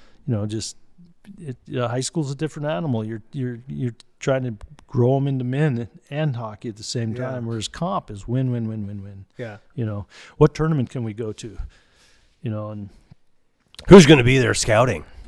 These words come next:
Speaker 1: Yeah.
Speaker 3: What showcase?
Speaker 1: What twelve-year, what, who's gonna be scouting twelve-year-olds? Well, all the good world-class twelve-year-olds are stuck away in some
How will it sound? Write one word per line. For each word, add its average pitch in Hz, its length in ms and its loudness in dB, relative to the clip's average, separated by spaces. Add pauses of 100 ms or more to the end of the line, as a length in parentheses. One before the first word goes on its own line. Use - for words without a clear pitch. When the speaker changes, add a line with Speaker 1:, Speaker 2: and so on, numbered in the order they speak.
(140)
Speaker 1:
Yeah. 117 300 -6 (100)
Speaker 3:
What 127 160 6
showcase? 120 560 2
Speaker 1:
What 160 140 4
twelve-year, 143 580 4
what, 147 180 -10
who's 175 220 2
gonna 190 140 2
be 170 80 -2
scouting 151 380 -4
twelve-year-olds? 165 760 -8 (680)
Well, 143 160 2
all 160 220 0
the 185 100 0
good 135 340 -2 (140)
world-class 143 640 -8
twelve-year-olds 131 600 -8
are 107 60 -16
stuck - 440 -8
away 135 300 -4
in 107 120 -6
some 120 400 -10